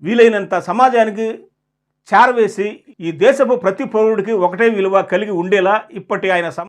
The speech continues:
యువ సమాజాన్ని అయినా తీర్చిదిద్దాల్సిన బాధ్యత బాబాసాహెబ్ అంబేద్కర్ను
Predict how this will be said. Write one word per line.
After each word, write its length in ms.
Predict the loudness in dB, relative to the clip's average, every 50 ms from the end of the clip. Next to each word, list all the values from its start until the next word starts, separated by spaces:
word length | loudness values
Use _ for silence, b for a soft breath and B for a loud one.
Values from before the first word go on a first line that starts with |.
| _ -6
యువ 160 | -2 -2 -2
సమాజాన్ని 520 | 0 0 0 2 2 2 2 0 0 0 -2
అయినా 160 | -2 -2 -6
తీర్చిదిద్దాల్సిన 920 | -6 -6 -8 -10 -10 -8 -8 -8 -4 2 4 4 4 2 -2 -6 -6 -4
బాధ్యత 540 | 0 2 4 2 4 2 -2 -4 -2 0 0
బాబాసాహెబ్ 640 | 2 2 2 2 2 0 -2 0 2 0 0 0 -2
అంబేద్కర్ను 800 | -4 -4 -4 -2 -2 -2 -4 -2 -2 -2 -2 0 -2 -4 -6 -6